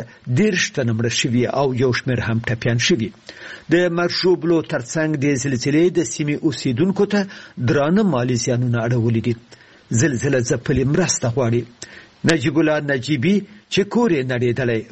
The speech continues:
پرون چهارشنبې فرانس پریس خبري آژانس ته وویل چې تر اوسه پورې هیچا ورسره مرسته نه ده کړې. نجیب وایي چې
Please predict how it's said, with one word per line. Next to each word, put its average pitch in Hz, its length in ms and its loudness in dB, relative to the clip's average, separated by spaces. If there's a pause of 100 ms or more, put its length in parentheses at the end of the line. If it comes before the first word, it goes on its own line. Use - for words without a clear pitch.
پرون 208 260 2
چهارشنبې 123 580 -2
فرانس 123 360 -4
پریس 135 220 -2
خبري 135 320 0
آژانس 120 380 0
ته 139 100 -2
وویل 180 280 4
چې 202 180 -2 (400)
تر 165 100 2
اوسه 190 400 0
پورې 175 320 0
هیچا 208 320 -2
ورسره 117 400 -2
مرسته 113 380 -4
نه 151 100 0
ده 107 120 -2
کړې. 113 260 -2 (520)
نجیب 143 420 0
وایي 165 300 2
چې 196 220 -2